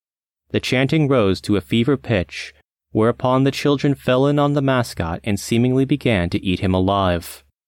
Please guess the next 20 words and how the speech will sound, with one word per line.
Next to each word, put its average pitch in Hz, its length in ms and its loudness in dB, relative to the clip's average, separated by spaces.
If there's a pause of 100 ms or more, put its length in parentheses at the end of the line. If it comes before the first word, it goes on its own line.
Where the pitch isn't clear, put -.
(140)
Screams - 540 -2
of 156 80 -2
fear 151 300 2
and 165 120 -2
pain 127 340 0
could 104 140 -4
be 131 100 2
heard 104 300 0
as 92 120 -4
the 104 100 -2
children's 131 500 -2
tiny 139 380 0
fingers 127 460 0
and 143 140 0
teeth 92 360 0
ripped 110 280 -2
through 143 140 0
his 135 160 0
outer 123 220 2
carapace, 92 840 -2